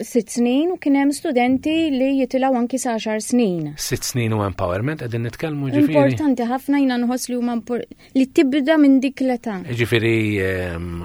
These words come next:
Speaker 2: hawnhekk, ġifieri, qed tiċċellenġja inti, ehm, dik li jgħidu ħafna, speċi little children should be seen, not heard, allura.
Speaker 1: Anzi, eh, fir-riċerka runi li meta tihom l-opportunità, joħorġu b'idejat li tibqa' meraviljata.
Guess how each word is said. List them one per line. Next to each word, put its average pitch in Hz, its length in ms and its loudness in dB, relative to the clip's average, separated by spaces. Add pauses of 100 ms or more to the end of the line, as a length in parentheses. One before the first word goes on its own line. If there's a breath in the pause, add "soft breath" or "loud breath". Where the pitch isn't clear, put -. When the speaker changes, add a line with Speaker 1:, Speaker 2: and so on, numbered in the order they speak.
Speaker 2:
hawnhekk, 113 400 -4
ġifieri, 107 220 -2
qed 113 100 -6
tiċċellenġja 117 840 0
inti, 135 540 -2
ehm, 104 560 -6
dik 113 140 -8
li 113 100 -4
jgħidu 104 260 -6
ħafna, 113 300 -8
speċi 110 420 -6
little 107 260 -8
children 110 420 -6
should 98 200 -6
be 95 100 -6
seen, 110 260 -4
not 127 260 -6
heard, 95 240 0
allura. 82 400 -6
Speaker 1:
Anzi, 220 500 -2 (360 loud breath)
eh, 233 240 2
fir-riċerka 247 680 2
runi 262 600 6
li 226 140 2
meta 247 300 0
tihom 233 400 0
l-opportunità, 220 920 -2 (480 soft breath)
joħorġu 240 440 4
b'idejat 214 600 0
li 254 180 2
tibqa' 262 540 0
meraviljata. 277 920 2